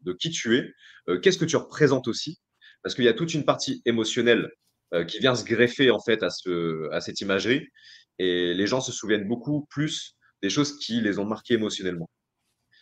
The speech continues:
Donc naturellement, ceci étant cela, euh, voici où on en est arrivé avec ce nom de Ragnar Email,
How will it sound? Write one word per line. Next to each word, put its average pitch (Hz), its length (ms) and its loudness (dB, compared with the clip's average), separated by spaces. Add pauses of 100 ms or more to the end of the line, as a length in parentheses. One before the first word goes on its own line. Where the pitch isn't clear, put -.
(260)
Donc 95 140 -8
naturellement, 120 680 4
ceci 139 480 -2 (220)
étant 113 220 -2
cela, 95 400 2 (320)
euh, 85 240 2
voici 92 380 0
où 107 60 0
on 95 100 -2
en 92 80 -2
est 98 40 2
arrivé 92 460 0
avec 90 300 2 (140)
ce 87 160 -8
nom 90 140 -4
de 87 80 -2
Ragnar 87 340 0
Email, 92 360 2